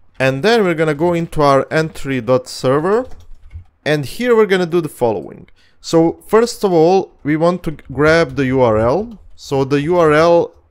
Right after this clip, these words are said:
we're gonna create a new U R L instance, and this helper allows us to get the path name from the U R L. And then what we're gonna do is,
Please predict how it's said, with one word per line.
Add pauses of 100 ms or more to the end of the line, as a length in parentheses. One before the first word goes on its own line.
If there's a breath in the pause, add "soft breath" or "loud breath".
we're
gonna
create
a
new
U
R
L
instance, (1040 soft breath)
and
this
helper
allows
us
to
get
the
path
name
from
the
U
R
L. (280)
And
then
what
we're
gonna
do
is,